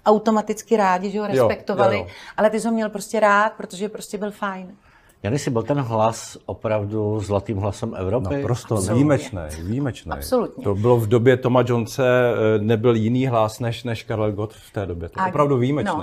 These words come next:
Speaker 1: a když si
Speaker 2: naprosto.
Speaker 1: pustíš ty starý nahrávky, ale jako
Speaker 2: No.
Speaker 1: starý, myslím, když mu bylo třeba čtyřicet, tak
Speaker 2: Hmm.
Speaker 1: prostě nechápeš. Je-, jako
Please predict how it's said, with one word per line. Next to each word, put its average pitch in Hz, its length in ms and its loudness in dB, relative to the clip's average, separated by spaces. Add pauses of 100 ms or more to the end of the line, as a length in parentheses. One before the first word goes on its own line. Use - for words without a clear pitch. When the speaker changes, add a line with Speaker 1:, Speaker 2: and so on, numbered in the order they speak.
(100)
Speaker 1:
a - 40 -6
když 196 160 -6
si - 100 -2
Speaker 2:
naprosto. 233 140 -6
Speaker 1:
pustíš 240 340 -4
ty 202 100 -8
starý 185 280 -4
nahrávky, 180 680 -4
ale 165 140 0
jako 156 140 -4
Speaker 2:
No. 85 80 -8
Speaker 1:
starý, 165 320 0
myslím, 151 340 -10
když 143 160 -16
mu 165 80 -14
bylo 151 140 -6
třeba - 180 -16
čtyřicet, 185 540 -6
tak 143 100 -2
Speaker 2:
Hmm. 98 120 -6
Speaker 1:
prostě 113 240 -12
nechápeš. 147 760 -4
Je-, 160 280 -6
jako 165 280 0